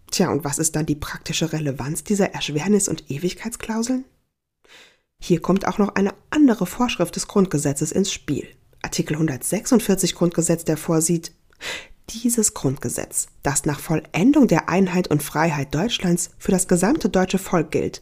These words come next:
verliert seine Gültigkeit an dem Tage,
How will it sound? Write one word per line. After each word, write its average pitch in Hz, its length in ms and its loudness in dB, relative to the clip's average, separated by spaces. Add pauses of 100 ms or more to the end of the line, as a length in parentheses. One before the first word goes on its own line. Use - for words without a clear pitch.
(120)
verliert 160 340 4
seine 139 200 0
Gültigkeit 151 580 0
an 123 220 -2
dem 196 200 0
Tage, 180 460 0